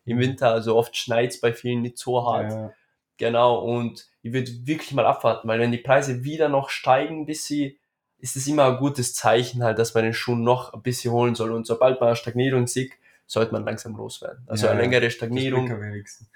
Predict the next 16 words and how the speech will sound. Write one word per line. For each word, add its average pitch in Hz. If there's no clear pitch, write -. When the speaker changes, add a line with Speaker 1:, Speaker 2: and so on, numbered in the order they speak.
Speaker 1:
Genau, 113
heißt 110
wirklich 117
Schuh 113
loswerden. 110
Und 110
bei 117
dem 117
Schuh 120
schaut's -
richtig 117
gut 104
aus. -
Speaker 2:
Aber 120
dass 120
der, 120